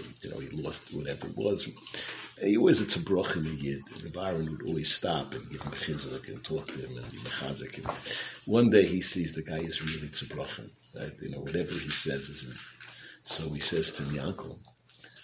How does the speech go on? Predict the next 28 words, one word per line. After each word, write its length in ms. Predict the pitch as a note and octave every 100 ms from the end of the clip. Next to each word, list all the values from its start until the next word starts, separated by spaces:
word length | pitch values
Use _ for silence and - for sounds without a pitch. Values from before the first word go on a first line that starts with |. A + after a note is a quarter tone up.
| - -
I 60 | E2
know 340 | F2 G2 G#2
that 260 | D#2+ D#2 F2
one 180 | F#2+ F#2+
day 160 | F2
you're 180 | E2+ D2
gonna 140 | C#2+
get 240 | D2 D2 D2+
married. 400 | E2 D2 B1 - -
I 40 | C#2+
know 80 | F#2
you're 180 | E2+ D#2
getting 240 | C#2+ D2
married 360 | D2 D2 D2+ D2+
soon, 380 | C#2+ C#2+ F#2 F#2+ - - - - - -
and 160 | D2+
you're 80 | D#2
gonna 200 | G2+ F2
have 140 | E2+
a 40 | D#2+
girl, 360 | C#2+ E2+ E2
and 180 | D#2+ C#2
I'm 120 | D#2
gonna 180 | D#2 D2
dance 340 | C#2+ C#2+ D#2 -
by 120 | -
the 80 | -
chasna." 480 | - - - -